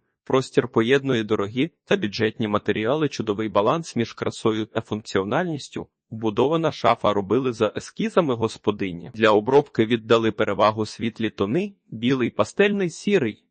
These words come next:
ніжно-рожеві деталі і натуральні матеріали внесли свою родзинку. Зручне і надихаюче рішення, компактна робоча зона біля вікна.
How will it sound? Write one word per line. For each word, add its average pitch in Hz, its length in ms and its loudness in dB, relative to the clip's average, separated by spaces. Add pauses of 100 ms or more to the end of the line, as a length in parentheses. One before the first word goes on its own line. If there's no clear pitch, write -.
ніжно-рожеві 139 800 -2
деталі 127 600 -2
і 123 80 -6
натуральні 120 600 0
матеріали 110 600 -2
внесли 113 420 -4
свою 104 340 -6
родзинку. 107 640 -4
Зручне 131 640 -4
і 120 80 -2
надихаюче 104 760 -2
рішення, 170 440 -6
компактна 143 560 -2
робоча 113 420 -2
зона 120 320 -2
біля 117 280 -2
вікна. 127 480 -6